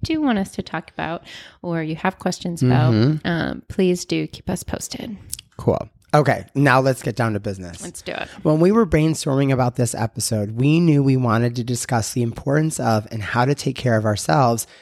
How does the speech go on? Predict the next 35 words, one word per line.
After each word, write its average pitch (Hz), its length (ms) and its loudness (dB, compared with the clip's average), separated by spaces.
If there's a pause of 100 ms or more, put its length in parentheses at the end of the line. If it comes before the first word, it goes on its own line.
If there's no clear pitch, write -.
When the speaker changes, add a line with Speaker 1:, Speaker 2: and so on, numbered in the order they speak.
(120)
Speaker 2:
during 147 240 4
this 175 180 2
time 131 300 -2
of 117 140 -2
year, 113 400 -2
and 135 120 0
frankly, 175 440 2
in 151 100 6
general. 139 500 2
Speaker 1:
Mm-hmm. 170 300 -14 (140)
Speaker 2:
However, 156 420 4
we 147 160 4
both, 156 400 4
almost 226 340 4
at 226 60 -4
the 151 80 2
same 139 300 2
time, 117 460 2
'cause - 140 -6
I 127 100 4
Speaker 1:
Mm-hmm. 123 80 4
Speaker 2:
remember 151 300 4
when 139 120 0
we 131 80 2
had 127 160 0
this 113 100 -10
conversation, 117 680 0 (240)
said 170 320 2
we 208 100 4
didn't 175 340 2
want 156 220 4
to 165 60 0
call 131 320 0
the 127 100 0
podcast 110 800 0